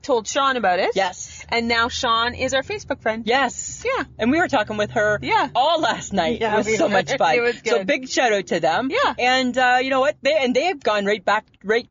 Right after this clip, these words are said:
Speaker 2: to the very beginning.
Speaker 1: And we had to apologize for the first ten.
Speaker 2: The first ten are, is not our best
Speaker 1: Yeah,
Speaker 2: work, eh?
Speaker 1: mm.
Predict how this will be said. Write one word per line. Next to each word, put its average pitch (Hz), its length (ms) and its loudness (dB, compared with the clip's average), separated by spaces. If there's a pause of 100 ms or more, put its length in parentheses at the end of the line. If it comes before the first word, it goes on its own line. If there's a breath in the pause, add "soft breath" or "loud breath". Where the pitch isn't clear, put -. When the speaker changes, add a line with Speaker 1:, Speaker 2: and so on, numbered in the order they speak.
Speaker 2:
to 233 100 -4
the 214 80 0
very 190 460 0
beginning. 165 520 -2
Speaker 1:
And 214 180 0
we 214 140 0
had 208 220 -2
to 226 100 -2
apologize 226 540 0
for 247 100 -4
the 233 80 -6
first - 300 -4
ten. - 340 -8
Speaker 2:
The 190 140 -2
first - 360 -2
ten 247 300 2
are, 233 100 2
is 202 200 -2
not 190 220 4
our 165 100 4
best 202 380 2
Speaker 1:
Yeah, 156 60 2
Speaker 2:
work, 117 120 -4
eh? 220 320 2
Speaker 1:
mm. 190 140 -8